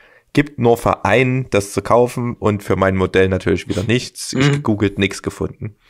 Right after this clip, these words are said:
Speaker 1: Hab ich gedacht, wie erreichst du denn die Kriebel jetzt? Haben irgendeine Hotline auf ihrer Webseite gehabt. Hab ich gedacht, nee, das kostet bestimmt wieder zwei Euro die Minute und du bist in irgendeiner Schleife. Hab ich gedacht, Twitter. Bin ich auf Twitter gegangen, gab's kein Nachrichtensymbol. Hab ich gedacht, naja, auf die Pinnwand dort musst du auch nichts schreiben.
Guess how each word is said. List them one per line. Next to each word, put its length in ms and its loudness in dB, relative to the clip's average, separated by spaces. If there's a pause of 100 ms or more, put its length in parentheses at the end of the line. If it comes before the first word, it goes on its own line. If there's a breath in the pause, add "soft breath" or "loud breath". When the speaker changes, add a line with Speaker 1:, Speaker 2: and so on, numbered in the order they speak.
(160 soft breath)
Speaker 1:
Hab 140 0
ich 120 -10
gedacht, 260 -2
wie 80 4
erreichst 500 2
du 60 0
denn 80 -4
die 80 -10
Kriebel 360 0
jetzt? 420 -2
Haben 140 0
irgendeine 400 -2
Hotline 460 2
auf 140 -2
ihrer 520 2
Webseite 440 2
gehabt. 420 -4 (720 loud breath)
Hab 60 -10
ich 80 -6
gedacht, 260 -4
nee, 220 0
das 200 -8
kostet 220 -2
bestimmt 300 -4
wieder 180 0
zwei 180 0
Euro 280 4
die 120 2
Minute 500 2
und 160 -2
du 80 0
bist 180 -8
in 120 -4
irgendeiner 360 -4
Schleife. 580 0 (720 soft breath)
Hab 120 0
ich 60 -4
gedacht, 260 -4
Twitter. 340 -2 (540)
Bin 120 0
ich 100 -4
auf 100 -6
Twitter 260 2
gegangen, 600 -2
gab's 240 0
kein 160 0
Nachrichtensymbol. 800 -2
Hab 80 -2
ich 100 -10
gedacht, 220 -4
naja, 160 2
auf 120 0
die 80 -2
Pinnwand 400 0
dort 140 0
musst 200 -2
du 40 2
auch 100 0
nichts 200 -6
schreiben. 380 -10